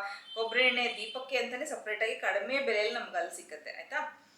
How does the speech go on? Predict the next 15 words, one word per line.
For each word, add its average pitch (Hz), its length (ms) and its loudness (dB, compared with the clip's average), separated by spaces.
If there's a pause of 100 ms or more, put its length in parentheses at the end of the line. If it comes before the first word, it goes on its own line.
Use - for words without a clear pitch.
(200)
ಯಾರಿಗೆ 190 440 6
ತುಂಬಾ 214 280 -6
ಕಾಸ್ಟ್ಲಿ 214 420 2
ಅನ್ಸುತ್ತೆ 202 280 -6
ಅವ್ರಿಗೆ 180 540 -2
ತುಂಬಾ 311 360 6
ಕಡಿಮೆ 254 240 4
ಬೆಲೆಯಲ್ಲಿ 202 600 2
ಚಳ್ಳಕೆರೆ 220 400 2
ಗಾಣದಲ್ಲಿ 190 680 2
ಸಿಕ್ಕತ್ತೆ 185 320 -14
ನಿಮ್ಗೆ 151 400 -14
ದೀಪಕ್ಕೆ 208 340 -10
ಹಚ್ಚೋ 170 280 -6
ಎಣ್ಣೆ. 170 220 -10